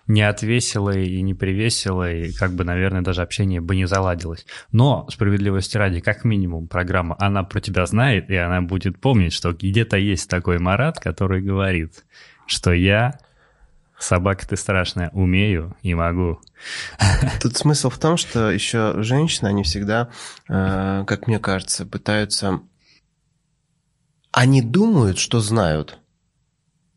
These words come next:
Speaker 2: Ну, как и
Speaker 1: Ну.
Speaker 2: любой другой человек, да. Ну, вот, как правило, я очень много-много-много раз, это, в-, кстати, в ту же копилку, когда,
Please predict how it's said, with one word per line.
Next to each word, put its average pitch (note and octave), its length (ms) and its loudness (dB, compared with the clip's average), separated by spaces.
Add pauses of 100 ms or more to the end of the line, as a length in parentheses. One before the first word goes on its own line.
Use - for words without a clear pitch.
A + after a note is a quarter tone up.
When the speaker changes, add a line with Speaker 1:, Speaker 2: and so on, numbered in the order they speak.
(200)
Speaker 2:
Ну, - 100 2
как B2+ 160 6
и D3 40 8
Speaker 1:
Ну. D#3 60 6
Speaker 2:
любой D#3 260 4
другой A#2+ 300 4
человек, G2+ 440 0
да. G2+ 160 4
Ну, A#2+ 240 4
вот, A2 240 0
как A#2 200 -2
правило, F2 500 0 (340)
я G2+ 280 2
очень A#2 340 2
много-много-много A2+ 920 2
раз, A2 220 2
это, A2 160 -2
в-, - 80 -8
кстати, A2 240 -2
в - 80 -8
ту C3+ 120 2
же G#2 120 2
копилку, G2+ 460 0
когда, F2+ 420 -2